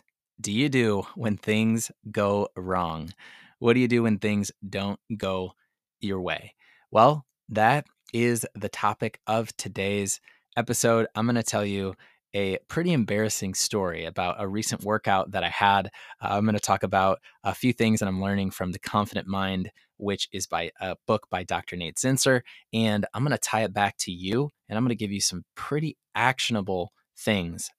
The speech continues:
that you can apply the next time you try something and it just doesn't go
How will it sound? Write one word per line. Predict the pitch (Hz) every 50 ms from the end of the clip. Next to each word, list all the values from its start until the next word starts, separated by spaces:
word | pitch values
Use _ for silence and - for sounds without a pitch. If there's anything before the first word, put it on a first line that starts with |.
| _
that | - 101 92 101
you | 101 107 120
can | - 147 131
apply | 113 - - 92 87 87 95 95
the | 92 92
next | 90 92 - -
time | - - 101 98 98 95 92 - _ _ _ _ _
you | 104 98
try | - - - 107 110
something | 107 - - 107 101 - 107 101 98 -
and | 95 95
it | 95 -
just | 117 110 101 98 -
doesn't | - 98 95 98 - 101 98 - - 131 95
go | - 98 90 87 87 85